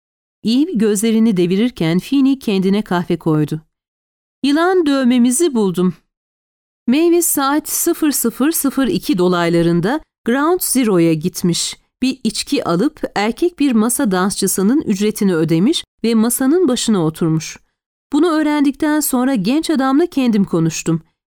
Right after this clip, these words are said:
Mavis'i hatırlıyor. Çok sarhoş olduğunu söyledi.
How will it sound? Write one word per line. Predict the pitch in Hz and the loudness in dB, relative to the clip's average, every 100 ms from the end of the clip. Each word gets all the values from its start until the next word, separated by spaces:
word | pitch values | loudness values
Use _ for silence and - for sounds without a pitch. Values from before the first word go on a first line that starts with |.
| - | -4
Mavis'i | 202 202 175 262 | 0 0 0 0
hatırlıyor. | 233 220 220 208 180 160 - _ - | -2 -2 0 2 2 0 -4 _ -8
Çok | 330 - | -6 -2
sarhoş | - 190 190 180 185 | -2 0 0 0 0
olduğunu | 170 165 170 170 | 0 2 0 0
söyledi. | 180 165 160 165 | 0 2 2 0